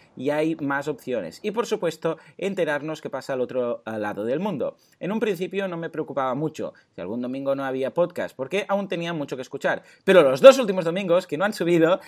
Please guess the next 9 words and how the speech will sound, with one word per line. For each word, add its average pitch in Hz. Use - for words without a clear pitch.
bueno, 175
sí 180
que 180
subimos, 185
más 160
tarde 165
subió, 156
pero 123
llegó, 131